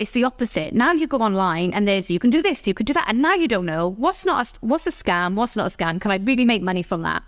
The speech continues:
And so I wanted, like, somewhere where you just got told like it is, you know, actually like it is. Like, you could do this business. Here's the pros and cons. This is what it's like. This is what it's gonna take. This is what the investment is or no investment.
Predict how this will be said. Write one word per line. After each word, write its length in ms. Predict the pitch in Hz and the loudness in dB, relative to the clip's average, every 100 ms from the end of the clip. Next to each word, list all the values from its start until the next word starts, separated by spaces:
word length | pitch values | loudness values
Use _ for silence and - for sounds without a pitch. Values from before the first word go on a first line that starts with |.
| - - - - | -16 -20 -20 -6
And 100 | 262 | -2
so 140 | 277 311 | 0 0
I 80 | |
wanted, 320 | 370 381 349 311 | 0 0 -2 0
like, 180 | 262 | -2
somewhere 480 | - - 233 220 190 | -2 -2 0 2 2
where 360 | 190 196 196 196 _ _ _ - | 2 0 0 -2 _ _ _ 0
you 220 | 214 254 | 4 4
just 240 | 294 311 | 2 0
got 180 | 302 254 | -2 -4
told 300 | - 233 196 | -2 -2 0
like 240 | 190 180 | 0 0
it 80 | 190 | -2
is, 400 | 170 117 156 - - | -2 -2 -6 -8 0
you 80 | |
know, 340 | 196 196 226 233 _ | 2 2 -2 -6 _
actually 360 | 247 - - 214 | -4 -2 -4 0
like 220 | 196 185 | 0 0
it 80 | 190 | 0
is. 240 | 147 98 | -2 -2
Like, 160 | 196 165 | -4 -2
you 200 | 214 277 | 2 2
could 120 | 320 | 2
do 120 | 370 277 | 2 2
this 180 | 277 | 2
business. 400 | - 196 185 175 | 0 -2 0 -2
Here's 200 | - 214 | 0 0
the 80 | 196 | 0
pros 240 | 220 233 226 | -2 -2 -2
and 80 | 240 | -2
cons. 420 | 196 180 180 - - _ | -2 -2 -4 -8 -16 _
This 180 | 196 208 | -2 0
is 120 | 254 | 0
what 100 | 240 | 0
it's 140 | 214 202 | 0 0
like. 220 | 165 165 | 0 0
This 140 | 190 | -2
is 140 | 240 220 | -2 0
what 80 | |
it's 140 | 208 - | -2 0
gonna 160 | 202 | 0
take. 320 | 190 190 165 - | 0 0 -2 0
This 160 | 202 | 0
is 100 | 233 | 2
what 140 | 220 196 | 0 2
the 100 | 190 | 0
investment 460 | 180 170 - 175 | 2 0 -2 0
is 180 | 170 175 | 0 2
or 60 | 180 | 2
no 160 | 175 | 2
investment. 600 | 170 160 160 - 160 165 | 2 -2 -6 -4 -4 -4